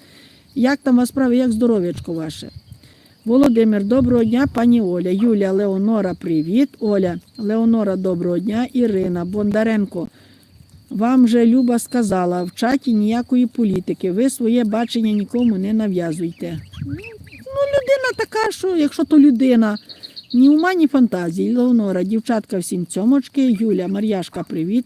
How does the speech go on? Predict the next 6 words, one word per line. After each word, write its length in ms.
Оля, 300
Іра, 280
доброго 480
дня. 480
Ліза, 580
привіт. 560